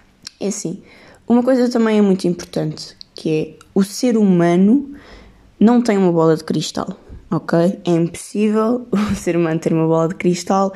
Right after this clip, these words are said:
e adivinhar como é que o outro se sente. Há a linguagem corporal, há coisas que, hum, a nossa reação, hum, o, a nossa predisposição sobre determinadas circunstâncias que possam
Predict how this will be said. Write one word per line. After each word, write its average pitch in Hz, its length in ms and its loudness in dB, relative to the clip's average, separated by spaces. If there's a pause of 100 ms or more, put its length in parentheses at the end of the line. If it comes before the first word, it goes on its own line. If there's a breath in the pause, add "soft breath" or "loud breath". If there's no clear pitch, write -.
(340 loud breath)
e 208 120 4
adivinhar 202 640 2
como 202 220 2
é 196 60 2
que 202 100 -14
o 196 100 0
outro 202 240 2
se - 180 -14
sente. 143 500 -10 (880 loud breath)
Há 151 180 -2
a 151 40 -2
linguagem 160 440 0
corporal, 220 760 0 (220)
há 156 120 -6
coisas 160 500 -2
que, 180 260 0 (1700 loud breath)
hum, 170 560 -4
a 160 100 -2
nossa 170 340 -2
reação, 175 960 -4
hum, 160 480 -2 (400)
o, 147 520 -4
a 156 40 0
nossa 165 260 -4
predisposição 175 960 -6
sobre 156 380 -6
determinadas 156 500 -2
circunstâncias - 720 -6
que - 80 -20
possam 214 460 -4